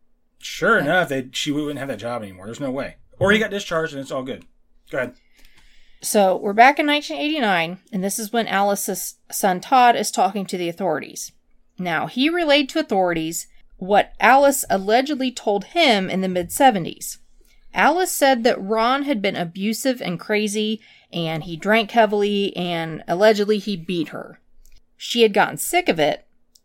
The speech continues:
Speaker 2: so sometime after Christmas of seventy-four, um,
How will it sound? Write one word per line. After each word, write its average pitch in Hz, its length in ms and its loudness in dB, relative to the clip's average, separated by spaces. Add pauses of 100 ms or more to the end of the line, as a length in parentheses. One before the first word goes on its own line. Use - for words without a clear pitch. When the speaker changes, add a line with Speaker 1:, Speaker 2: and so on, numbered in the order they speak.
(200)
Speaker 2:
so - 220 -2
sometime 302 580 0
after 233 300 0
Christmas 254 500 -4
of 269 100 0
seventy-four, 214 1000 -2 (640)
um, 170 580 -4